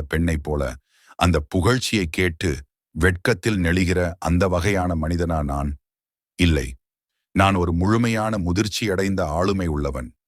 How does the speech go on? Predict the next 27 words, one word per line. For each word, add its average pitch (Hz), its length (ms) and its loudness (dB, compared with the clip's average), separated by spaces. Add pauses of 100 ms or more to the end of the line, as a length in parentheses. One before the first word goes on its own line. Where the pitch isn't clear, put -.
(320)
நான் 95 200 2
செய்த 110 340 2 (180)
எல்லாம் 104 300 0
என்னுடைய 90 320 0 (100)
சொந்த 87 200 2 (100)
கொள்கைகளையோ, 80 640 0 (460)
அல்லது 95 360 4
என்னுடைய 85 420 0
கலையுணர்வு 95 640 0
மிக்க 87 300 -2
மனசாட்சியையோ, 80 840 -2 (440)
அல்லது 95 400 2
என் 80 200 0
குடும்பத்தின் 104 640 0
பாரம்பரியங்களையோ 87 840 0 (200)
திருப்தி - 420 -2
செய்வதற்காகத்தான். 76 840 -2 (600)
ஒரு 120 160 6
வார்த்தையில் 156 520 2
சொல்ல 113 180 0
வேண்டுமானால், 90 580 0 (180)
நான் 95 320 2
அந்த 90 180 2
வகையான 104 480 0 (160)
உயர்ந்த 104 320 0
மனிதனாய் 90 560 -2
இருப்பதனால்தான். 82 720 -2